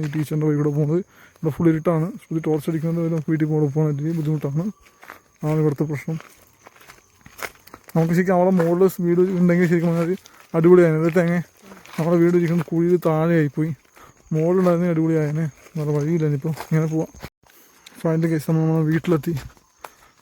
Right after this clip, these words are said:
അങ്ങനെ ഈവനിങ് വാക്കിന് ഇപ്പോൾ നൂഡിൽസൊക്കെ വാങ്ങിച്ചോണ്ട് വന്ന് ആദ്യത്തെ ഫുഡായി. ഇനിയിപ്പോൾ നമുക്ക് വേറെ പരിപാടികളൊന്നുമില്ല.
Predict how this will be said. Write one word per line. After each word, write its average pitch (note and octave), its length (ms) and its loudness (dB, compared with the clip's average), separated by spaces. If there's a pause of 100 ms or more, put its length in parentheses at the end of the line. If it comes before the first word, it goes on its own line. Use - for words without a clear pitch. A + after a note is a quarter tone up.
(120)
അങ്ങനെ D#3 220 2 (120)
ഈവനിങ് E3 300 2
വാക്കിന് D#3+ 280 0
ഇപ്പോൾ D#3+ 220 -4
നൂഡിൽസൊക്കെ D3+ 400 -4
വാങ്ങിച്ചോണ്ട് D#3 360 -4
വന്ന് D#3 200 -2
ആദ്യത്തെ D3 280 -4
ഫുഡായി. D3 360 -2 (840)
ഇനിയിപ്പോൾ D3+ 320 -4 (1000)
നമുക്ക് E3+ 280 -4
വേറെ E3 180 0
പരിപാടികളൊന്നുമില്ല. E3 540 0